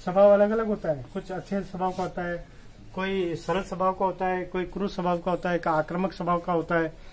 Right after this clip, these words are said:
कोई चिड़चिड़ा स्वभाव का होता है, कोई मंदबुद्धि, सॉरी, उदास, जो ऐसे कहते हैं ना,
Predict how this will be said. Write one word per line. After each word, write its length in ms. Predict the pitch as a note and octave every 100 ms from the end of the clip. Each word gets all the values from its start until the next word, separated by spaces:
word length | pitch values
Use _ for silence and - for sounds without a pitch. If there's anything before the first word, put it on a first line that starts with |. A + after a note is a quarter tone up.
| - - -
कोई 380 | F3 F3+ E3+ E3+ D3+ C#3+ A#2
चिड़चिड़ा 340 | F#3 F3+ G3
स्वभाव 260 | E3+ E3+ F3+
का 140 | F3
होता 200 | F3+ E3+
है, 200 | F3 E3 - - - -
कोई 120 | F#3
मंदबुद्धि, 720 | E3+ G3+ F#3+ G3 G#3 G#3 G#3 - - -
सॉरी, 500 | - F3+ F#3 D#3 C#3 B2+ - - - - - -
उदास, 340 | E3 F#3 F#3 F3
जो 240 | D3 E3
ऐसे 180 | D3+ E3+
कहते 200 | E3+ G#3
हैं 120 | A3
ना, 140 | F3+